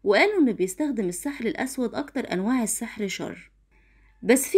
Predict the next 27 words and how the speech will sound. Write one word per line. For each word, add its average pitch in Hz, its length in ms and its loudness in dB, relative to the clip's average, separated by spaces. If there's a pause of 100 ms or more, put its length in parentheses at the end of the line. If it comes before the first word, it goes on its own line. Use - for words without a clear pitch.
(120)
فئة 359 180 2
تالتة 311 340 0
بتقول 214 400 -2
إن 190 180 -2
كل 320 280 0
دي 285 120 0
عبارة 269 300 0
عن 185 200 -2
فيديوهات 185 440 0
بيتم 185 440 4
تصويرها 254 500 -2
وبيعدلها 185 600 -2
بشكل 247 340 -8
احترافي 220 480 -4
جدا 214 400 -4
على 170 180 -4
برامج 190 420 0
التعديل، 165 580 -8 (960)
لكن 359 360 4
لحد 269 340 0
دلوقتي 240 440 2
مفيش 214 380 -6
أي 269 200 0
دليل 202 300 0
على 202 240 -2
الروايات 180 400 -2
دي. - 280 -12